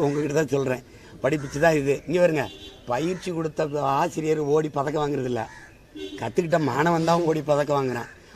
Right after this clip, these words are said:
ஒருவேளை எங்க அண்ணனால முடியாதுன்னு அவர் நினைச்சா பரவாயில்ல, அது அவருடைய கருத்து. தம்பி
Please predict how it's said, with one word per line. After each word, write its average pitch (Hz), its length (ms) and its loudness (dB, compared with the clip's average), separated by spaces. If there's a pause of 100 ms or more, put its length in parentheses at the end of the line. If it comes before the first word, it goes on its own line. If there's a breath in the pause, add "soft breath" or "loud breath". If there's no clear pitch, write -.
(160)
ஒருவேளை 170 460 10
எங்க 165 160 2
அண்ணனால 190 480 4
முடியாதுன்னு 196 460 6
அவர் 160 200 2
நினைச்சா 170 360 4 (800)
பரவாயில்ல, 220 400 6 (100)
அது 151 140 4
அவருடைய 165 400 4
கருத்து. 131 280 -2 (440 soft breath)
தம்பி 269 260 6